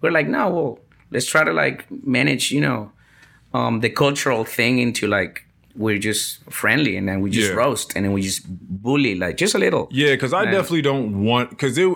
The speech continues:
Speaker 2: I would never wanna hurt someone. Like, if I said something to someone and then they just, like, broke
Speaker 1: They
Speaker 2: down
Speaker 1: crying.
Speaker 2: crying in front of me, I'd be like, "Oh, fuck. I'm,
Speaker 1: I'll,
Speaker 2: yo, I'm
Speaker 1: I'm
Speaker 2: so
Speaker 1: so sorry.
Speaker 2: sorry. I'm
Speaker 1: Same.
Speaker 2: so fucking sorry."
Speaker 1: I've, I've done it. It, it happened.
Speaker 2: Yeah.
Speaker 1: And I've learned my lesson. Sometimes I stop saying
Speaker 2: Ah,
Speaker 1: things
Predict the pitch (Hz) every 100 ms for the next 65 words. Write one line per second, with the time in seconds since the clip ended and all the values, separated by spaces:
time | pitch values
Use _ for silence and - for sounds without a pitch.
0 | - 117 156 143 123 120 127 120 117 113
1 | 101 85 110 101 127 127 123 165 180 143
2 | 131 139 131 135 131 139 131 131 131 127
3 | 117 117 117 120 117 123 107 117 120 127
4 | 120 120 120 127 120 123 127 131 127 127
5 | 117 107 131 95 76 - - - 82 -
6 | - 143 113 127 135 110 - 127 123 110
7 | 117 127 123 117 113 110 110 123 110 104
8 | 101 104 104 113 123 113 95 85 - -
9 | - - 147 120 - 104 101 92 95 101
10 | 120 123 123 123 131 147 160 165 - 120
11 | - - 101 - 110 - 131 151 117 107
12 | 101 90 117 113 113 113 120 123 131 127
13 | 123 127 - 131 131 120 120 120 123 110
14 | - 123 117 - 123 120 120 120 123 143
15 | -